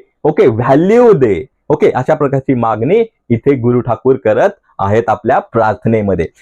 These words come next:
त्यानंतर आपल्याला पाहायचं आहे ते म्हणजे काय? नेक्स्ट स्टांजा. See student,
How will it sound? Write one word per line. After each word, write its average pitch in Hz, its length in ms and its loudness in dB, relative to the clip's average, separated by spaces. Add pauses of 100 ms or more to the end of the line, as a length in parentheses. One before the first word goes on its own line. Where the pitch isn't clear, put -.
(140)
त्यानंतर 220 420 2
आपल्याला 185 300 2
पाहायचं 165 320 0
आहे 160 120 0
ते 151 60 0
म्हणजे 143 380 2 (520)
काय? 196 260 2 (320)
नेक्स्ट 220 400 0
स्टांजा. 110 460 0 (500)
See 226 160 0
student, 202 300 0